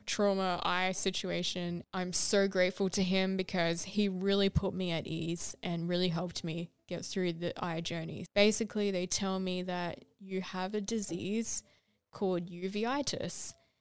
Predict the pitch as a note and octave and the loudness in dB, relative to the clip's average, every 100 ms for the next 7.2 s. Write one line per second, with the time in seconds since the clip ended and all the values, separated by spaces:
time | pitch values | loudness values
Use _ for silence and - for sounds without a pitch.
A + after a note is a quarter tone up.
0 | _ - F#3+ F3 - - - A#3 C4+ A#3+ | _ -4 -2 4 2 2 2 2 4 2
1 | A3 G#3 G#3 F#3+ G#3 G#3+ A#3+ C#4+ C4+ A3 | 2 -2 0 0 2 4 4 4 4 4
2 | G3 G3 G#3 G#3 G3 F#3+ F#3+ - F#3+ F3+ | 4 2 2 0 0 -2 -2 0 0 0
3 | A3 G#3+ F3 G#3 G#3 F#3 F#3 F#3+ F#3 F#3 | 0 0 -2 -2 0 0 0 0 0 0
4 | G#3 - G3 F#3 F3 - F#3+ F3 D#3+ F3 | -2 0 -2 -2 -4 -2 0 0 -2 -2
5 | G3 F3+ E3 D3 A#2 B2 F3 - - F#3 | -2 -4 -4 -4 -4 -6 -6 -6 -8 -6
6 | - G#3 - - F3+ G3 F3 E3 F#3+ F3 | -4 -4 -6 -4 -2 -2 -2 -4 -2 -2
7 | D3+ | -2